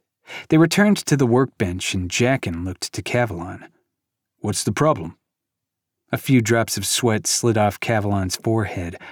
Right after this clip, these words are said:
onto the missile as he rested it carefully on the floor. "These warheads are pretty ancient, Optio." He stood and found Rake had arrived as well. She leaned in the doorway behind Jackin, arms crossed.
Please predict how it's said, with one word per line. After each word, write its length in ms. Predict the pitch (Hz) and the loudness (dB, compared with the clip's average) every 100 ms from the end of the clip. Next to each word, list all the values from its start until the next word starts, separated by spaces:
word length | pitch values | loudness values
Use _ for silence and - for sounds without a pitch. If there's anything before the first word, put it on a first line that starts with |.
| - | -2
onto 260 | 117 107 | 0 0
the 80 | 104 | 0
missile 560 | 98 110 - 87 87 - _ | 2 2 0 -4 -8 -18 _
as 120 | 107 104 | -4 0
he 60 | |
rested 420 | 101 117 110 110 | 2 2 2 -2
it 120 | 104 - | -2 -2
carefully 500 | - 127 - 90 90 | 0 0 -2 -6 -6
on 120 | 85 | -8
the 60 | |
floor. 500 | 85 - 104 87 85 _ _ _ _ _ _ _ - | -8 -6 -4 -6 -12 _ _ _ _ _ _ _ -2
"These 160 | 123 117 | 2 4
warheads 540 | 131 135 131 131 113 | 4 4 4 4 2
are 60 | 107 | 2
pretty 340 | 135 120 117 | 4 4 4
ancient, 520 | 123 127 123 - 107 98 | 4 4 4 2 2 2
Optio." 640 | 101 95 - 101 98 92 - _ _ _ _ _ _ - | 0 -2 0 0 0 -2 -6 _ _ _ _ _ _ 0
He 120 | 127 | 2
stood 300 | - 156 139 | 2 4 4
and 140 | 123 | 4
found 360 | - 127 113 107 | 4 2 4 4
Rake 320 | 123 113 - | 4 4 0
had 140 | 104 | -6
arrived 400 | 90 92 90 90 | -4 -6 -6 -6
as 140 | 92 90 | -8 -4
well. 380 | 98 104 87 - _ _ | -2 -2 -4 -12 _ _
She 240 | - - 131 | -4 4 6
leaned 300 | 135 139 127 | 6 6 6
in 100 | 123 | 6
the 80 | 110 | 4
doorway 460 | 120 123 117 110 | 4 4 6 4
behind 380 | 101 101 107 95 | 2 2 0 0
Jackin, 580 | 113 113 110 85 80 - - - | 0 0 0 -4 -12 -16 -18 -4
arms 340 | 113 104 92 | 0 0 -2
crossed. 640 | - - 104 87 - - | -2 0 0 -2 -6 -8